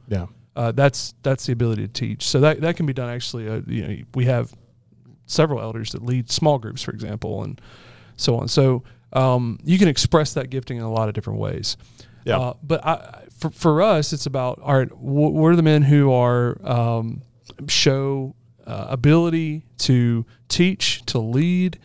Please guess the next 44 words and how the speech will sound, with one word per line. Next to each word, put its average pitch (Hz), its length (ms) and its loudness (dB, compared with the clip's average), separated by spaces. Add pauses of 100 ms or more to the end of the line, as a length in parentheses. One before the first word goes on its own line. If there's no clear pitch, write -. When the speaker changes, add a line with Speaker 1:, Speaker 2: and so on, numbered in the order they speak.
(500)
Speaker 2:
and 143 180 4
who 143 240 8
are 127 460 4
just 139 240 0
exemplary 120 800 -2
in 123 220 -6
how 123 640 -2 (240)
they 127 120 2
live 123 260 0
the 120 80 -8
Christian 113 380 -4
life? 110 420 -6 (600)
Um, 113 540 -2 (440)
you 135 120 2
know, 120 160 -2
personally, 151 520 0
I 120 40 -6
mean, 123 140 -4
I, 139 100 2
I - 140 -6
look 214 160 -2
for 143 120 -4
men 127 160 0
who 123 100 2
are 120 80 2
just 120 200 -4
already 135 640 -2
seen 151 420 0
in 113 80 -2
that 113 180 -6
light 120 440 -6
without 120 320 0
Speaker 1:
Mm-hmm. 98 160 0
Speaker 2:
the 120 60 -6
office. - 640 -8 (180)
Speaker 1:
Yeah. 92 200 -2 (260)
Speaker 2:
I, 151 300 0
I 170 60 0
don't 220 160 0
think 185 160 0
an 135 80 -2
office 127 840 -2 (260)
makes 139 480 2
you, 117 440 -6